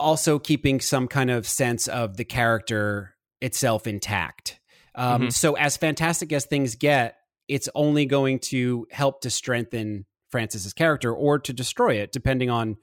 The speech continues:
Speaker 1: you know, how far down he does go. But we did always wanna make the idea of the world kind of feeling off kilter because of the state that he's in, whether he's
Speaker 2: Mm-hmm.
Speaker 1: in between
Speaker 2: Mm-hmm.
Speaker 1: fixes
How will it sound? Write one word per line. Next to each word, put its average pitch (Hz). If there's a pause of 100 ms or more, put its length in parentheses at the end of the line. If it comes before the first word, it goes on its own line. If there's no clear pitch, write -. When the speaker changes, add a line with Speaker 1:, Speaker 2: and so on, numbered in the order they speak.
(360)
Speaker 1:
you 127
know, 123
how 120
far 127
down 113 (100)
he 131
does 113
go. 160
But 127 (240)
we 175
did 165
always 165
wanna 143
make 139
the 135
idea 131
of 117
the 131
world 135
kind 131
of 117
feeling 135
off 120
kilter 127
because 135
of 123
the 120
state 135
that 117
he's 117
in, 123 (280)
whether 139
he's 127
Speaker 2:
Mm-hmm. - (120)
Speaker 1:
in 147
between 139
Speaker 2:
Mm-hmm. -
Speaker 1:
fixes 127